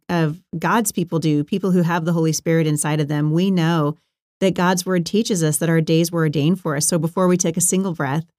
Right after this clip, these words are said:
God already determined, you know, this is how long you're gonna be here. I've got you here for this amount of time. And when I'm ready, I'm gonna bring you home. And whether it's covid or cancer or car accident, or it's the return of the Lord, uh, one day we're gonna, we're not gonna be here.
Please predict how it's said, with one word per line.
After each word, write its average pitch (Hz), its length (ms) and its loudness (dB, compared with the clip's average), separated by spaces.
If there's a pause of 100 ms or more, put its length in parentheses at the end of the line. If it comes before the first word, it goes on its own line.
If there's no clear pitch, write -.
(400)
God 196 200 6
already 196 320 2
determined, 180 640 0
you 170 80 0
know, 156 200 -2
this 165 180 -4
is 196 80 -2
how 190 140 0
long 180 280 0
you're 180 100 0
gonna 185 120 0
be 202 220 0
here. 214 280 -4
I've 165 160 -2
got 180 200 0
you 180 100 0
here 190 160 2
for 185 140 -4
this 180 180 0
amount 180 200 0
of 175 80 -2
time. 202 280 -2
And 196 80 0
when 160 140 0
I'm 160 160 0
ready, 202 240 0
I'm 175 80 0
gonna 160 120 0
bring 170 220 -2
you 170 100 0
home. 165 240 -2
And 170 140 0
whether 170 220 2
it's 160 120 -2
covid 180 320 0
or 151 100 -2
cancer 170 380 0
or 139 60 -2
car 160 240 0
accident, 165 480 0 (300)
or 202 280 4
it's 190 200 -2
the 190 80 -2
return 185 320 0
of 175 40 -2
the 175 60 0
Lord, 185 380 2 (300)
uh, 165 160 2
one 180 340 0
day 170 240 4
we're 175 180 0
gonna, 180 180 0
we're 180 180 0
not 208 200 0
gonna 214 120 2
be 277 180 2
here. 190 220 -4